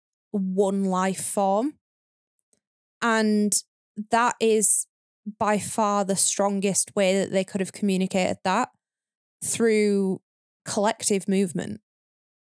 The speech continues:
It just worked so well. And I'm a big fan of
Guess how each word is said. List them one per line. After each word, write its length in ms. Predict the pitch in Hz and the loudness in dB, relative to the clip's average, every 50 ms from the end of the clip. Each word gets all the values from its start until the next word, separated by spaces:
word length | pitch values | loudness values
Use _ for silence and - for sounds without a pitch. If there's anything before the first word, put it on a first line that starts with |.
| _ _ - | _ _ -2
It 140 | 214 - | -2 0
just 220 | 202 214 226 - - | 0 0 0 0 0
worked 460 | 202 196 202 196 202 - - - - | 0 2 2 2 2 0 -2 -4 -2
so 380 | - - - - - 196 196 190 | 0 2 2 2 2 2 2 0
well. 480 | 190 180 190 180 180 180 180 180 175 175 - | 0 0 0 0 0 0 0 -2 -4 -4 -2
And 400 | - 190 190 185 175 185 190 190 - _ _ _ _ _ _ _ _ _ _ _ _ _ _ - | -2 -2 0 0 -2 -2 -4 -6 -8 _ _ _ _ _ _ _ _ _ _ _ _ _ _ -2
I'm 520 | 240 240 233 233 233 233 226 220 220 - - - | 0 2 2 4 2 2 2 0 -2 -4 -4 -6
a 80 | 226 | -4
big 240 | 190 214 208 208 196 | 0 0 0 0 -2
fan 400 | - - 220 196 196 196 190 190 | -2 -2 0 0 2 0 0 0
of 360 | - - 196 190 185 190 190 | 0 0 0 0 -2 -4 -6